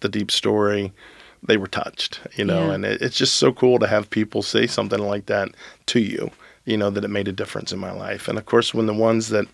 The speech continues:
Speaker 1: called reaching out for help, you know,
Speaker 2: I love
Speaker 1: think that's,
Speaker 2: that.
Speaker 1: I think
Speaker 2: That's
Speaker 1: that's what I'm happy about today.
Speaker 2: That's what I want. If I had an end goal for these,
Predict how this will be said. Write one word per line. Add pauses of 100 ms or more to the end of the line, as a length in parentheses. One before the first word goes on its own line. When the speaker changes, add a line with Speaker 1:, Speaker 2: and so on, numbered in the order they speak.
(320)
Speaker 1:
called
reaching
out
for
help, (560)
you
know, (160)
Speaker 2:
I
love
Speaker 1:
think
that's,
Speaker 2:
that.
Speaker 1:
I
think
Speaker 2:
That's
Speaker 1:
that's
what
I'm
happy
about
today. (200)
Speaker 2:
That's
what
I
want. (220)
If
I
had
an
end
goal
for
these,